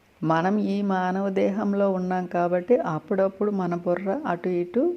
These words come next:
ఊగిసలాడుతూనే ఉంటుంది. ఆ సమయంలో హడావిడిగా మాస్టర్స్ నాకు "తనకు మెసేజ్ ఇవ్వండి, జమీలకు మె-,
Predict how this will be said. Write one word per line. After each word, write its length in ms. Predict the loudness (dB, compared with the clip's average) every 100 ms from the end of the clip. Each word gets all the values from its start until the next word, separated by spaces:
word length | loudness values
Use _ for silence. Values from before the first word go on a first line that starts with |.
| -6 -20 _ _ -4
ఊగిసలాడుతూనే 800 | 0 0 2 0 0 -2 -4 -2
ఉంటుంది. 640 | -4 -4 -4 -2 -2 -4 -8 -20 -20 -14 -4
ఆ 140 | -4
సమయంలో 600 | 0 0 0 0 0 0
హడావిడిగా 1040 | -2 -2 0 0 0 0 -2 -2 -2 -2 -4 -6
మాస్టర్స్ 580 | -4 -4 -4 -6 -6 -4
నాకు 360 | -4 -2 -2 -4 -8 -20 -10 -6
"తనకు 200 | -4 -2
మెసేజ్ 440 | -2 0 0 2
ఇవ్వండి, 500 | 0 0 -2 -2 -2 -2
జమీలకు 460 | -4 -2 -4 -4
మె-, 140 | -6